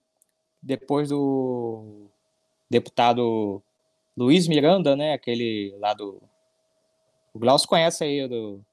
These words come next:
das tretas lá do, dos States.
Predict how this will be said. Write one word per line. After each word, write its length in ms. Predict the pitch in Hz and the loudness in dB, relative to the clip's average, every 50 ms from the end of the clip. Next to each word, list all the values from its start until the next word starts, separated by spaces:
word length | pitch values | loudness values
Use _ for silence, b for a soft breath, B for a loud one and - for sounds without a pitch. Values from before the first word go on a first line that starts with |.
| _ _ - | _ _ -12
das 220 | 113 107 101 - | -10 -10 -10 -10
tretas 360 | - 117 120 120 120 - 113 110 | -10 -6 -4 -4 -4 -2 -2 -2
lá 180 | 131 143 151 | 0 0 0
do, 220 | 143 127 113 107 104 _ _ _ _ | -2 -4 -8 -10 -12 _ _ _ _
dos 160 | 117 110 107 110 - | -16 -16 -12 -10 -10
States. 600 | - - 131 135 147 175 202 - - - - - | -8 -6 -2 0 0 0 -2 -4 -8 -12 -12 -14